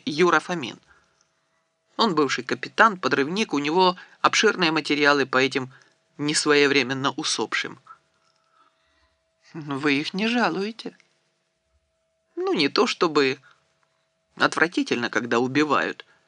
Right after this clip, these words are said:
Но эти осатаневшие деляги превратили весь город в арену кровавых разборок.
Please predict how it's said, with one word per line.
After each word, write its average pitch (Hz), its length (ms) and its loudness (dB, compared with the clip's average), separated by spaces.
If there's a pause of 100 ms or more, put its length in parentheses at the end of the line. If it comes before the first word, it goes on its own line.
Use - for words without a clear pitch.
(800)
Но 147 140 2
эти 180 200 2
осатаневшие 160 920 0
деляги 135 540 -2
превратили 160 680 0
весь 151 320 0
город 175 420 0 (360)
в 131 220 0
арену 208 340 2
кровавых 170 520 2
разборок. 120 680 -4